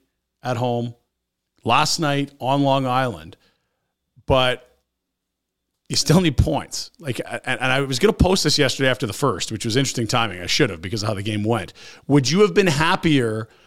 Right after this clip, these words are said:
with a Flames win where they get their asses kicked and just lucky, or Markstrom hangs a zero? Or would you be happier with a game that they dominate most but don't get chances and lose?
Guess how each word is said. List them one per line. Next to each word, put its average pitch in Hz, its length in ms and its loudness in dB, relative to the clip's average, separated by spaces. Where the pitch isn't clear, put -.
with 131 180 2
a 120 80 0
Flames 160 540 2
win 135 420 4
where 120 140 -2
they 120 120 -2
get 127 200 -2
their 120 280 -4
asses 143 400 -2
kicked - 320 -2
and 120 100 -2
just 120 140 -2
lucky, 117 460 -2
or 82 80 -14
Markstrom 127 520 0
hangs 131 260 0
a 117 60 -2
zero? 143 480 2
Or 147 340 6
would 143 280 2
you 139 120 2
be 131 160 4
happier 143 520 2
with 127 220 -2
a 143 60 -2
game 139 400 2
that 139 120 -4
they 131 120 0
dominate 139 600 2
most 127 400 2
but 113 160 -8
don't 131 200 2
get 127 140 0
chances 120 400 -2
and 92 160 -8
lose? 98 440 -8